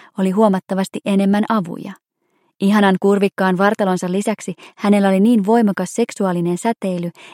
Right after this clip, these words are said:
että se saattoi johtaa orgasmeihin, jollaisia miehet eivät olleet ennen kokeneet. Tai naisetkaan, jos totta puhutaan. Hän oli sielu, joka ei antanut minkään tielleen tulevan painaa häntä alas. Edi kierteli asuntoaan levottomana ja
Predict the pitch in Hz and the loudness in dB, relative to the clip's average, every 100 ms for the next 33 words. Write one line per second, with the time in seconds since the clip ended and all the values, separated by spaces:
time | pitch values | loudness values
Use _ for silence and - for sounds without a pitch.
0 | - 185 185 180 202 190 190 185 202 185 | -10 -6 -4 -2 -2 -2 -2 0 0 -2
1 | 185 180 196 220 196 190 180 175 180 170 | -6 -4 0 0 0 -6 -6 -4 -6 -8
2 | _ _ 196 185 185 190 185 214 214 185 | _ _ 0 0 -2 -2 0 0 -2 -4
3 | - 185 180 180 185 180 190 185 214 220 | -4 -6 -4 -4 -4 -2 -2 0 -2 -4
4 | - - - 202 - _ _ _ _ _ | -8 -14 -14 -16 -20 _ _ _ _ _
5 | - 233 196 175 170 - - 165 165 180 | 0 2 2 -2 -6 -12 -10 -8 -6 -8
6 | - 175 - - 170 180 - 190 _ _ | -6 -8 -10 -16 -16 -14 -16 -16 _ _
7 | _ _ _ - 202 202 196 - 247 247 | _ _ _ 0 2 4 2 2 2 2
8 | 190 185 185 - 190 202 208 185 180 196 | 0 -4 -4 -2 -2 0 -2 -2 -2 2
9 | 254 240 190 175 214 214 185 175 165 180 | 2 2 -2 -2 0 0 0 -4 -4 -4
10 | 175 170 180 180 180 170 190 180 214 180 | -4 -4 -4 -2 -2 -4 -6 -4 -6 -6
11 | 151 151 - - _ _ _ _ _ _ | -10 -16 -20 -20 _ _ _ _ _ _
12 | _ _ _ _ _ _ 190 185 - 196 | _ _ _ _ _ _ 0 0 2 2
13 | 190 196 180 190 202 196 185 175 180 190 | 2 0 -2 -2 -2 -2 -2 -2 -2 0
14 | 196 - 175 180 190 | 0 -2 -4 -2 -4